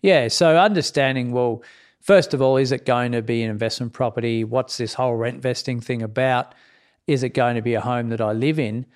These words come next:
But either way, you've got to have a succinct strategy that works. So, for example, understanding the cash flow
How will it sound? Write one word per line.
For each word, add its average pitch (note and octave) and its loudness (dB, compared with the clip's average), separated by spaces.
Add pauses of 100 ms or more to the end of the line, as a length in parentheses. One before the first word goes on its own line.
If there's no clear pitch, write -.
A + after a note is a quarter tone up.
(440)
But B2 -2 (540)
either D#3+ 2
way, B2+ 2
you've A#2+ -4
got C#3+ 0
to C3+ 0
have C3+ -4
a A#2 -4
succinct - -6
strategy B2 -4
that - -10
works. A#2+ -6
So, A#2 -4
for A2+ -8
example, B2+ -4
understanding B2+ -4
the A2+ -4
cash - -8
flow B2 -2